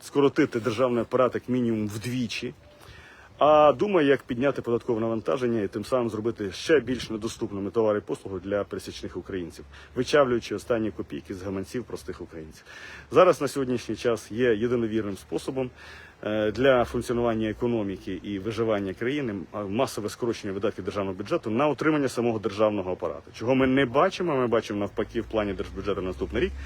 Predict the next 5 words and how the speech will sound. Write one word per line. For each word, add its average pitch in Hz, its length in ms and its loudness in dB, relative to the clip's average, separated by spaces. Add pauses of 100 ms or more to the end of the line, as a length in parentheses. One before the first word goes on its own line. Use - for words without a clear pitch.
(260)
підвищення 226 420 2
заробітної 127 440 2
плати 78 380 0
державним 120 480 0
службовцям, 110 580 -6